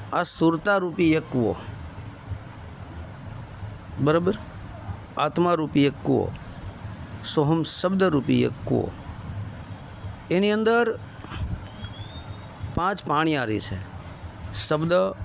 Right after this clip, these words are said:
સ્પર્શ, રૂપ, રસ અને ગંધ.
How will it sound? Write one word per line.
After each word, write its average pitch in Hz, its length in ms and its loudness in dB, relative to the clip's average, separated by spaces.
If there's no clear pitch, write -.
સ્પર્શ, 160 640 2
રૂપ, 143 360 6
રસ 135 380 2
અને 117 140 2
ગંધ. 98 260 2